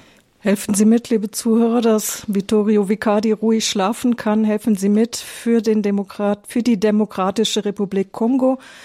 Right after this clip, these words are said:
Unter der null acht drei zwei acht neun zwei eins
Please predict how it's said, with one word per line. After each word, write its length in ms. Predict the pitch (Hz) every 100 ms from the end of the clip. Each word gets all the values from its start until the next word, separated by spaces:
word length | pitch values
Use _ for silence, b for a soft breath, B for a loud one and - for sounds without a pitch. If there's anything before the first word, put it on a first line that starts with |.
| B B B
Unter 220 | 208 208
der 120 | 202
null 280 | 208 214 240
acht 500 | - 214 - - -
drei 280 | 190 185 190
zwei 460 | 208 - 202 196 -
acht 440 | 170 196 - - B B B
neun 320 | - 196 233 254
zwei 420 | - 226 226 220
eins 680 | 196 208 220 - - -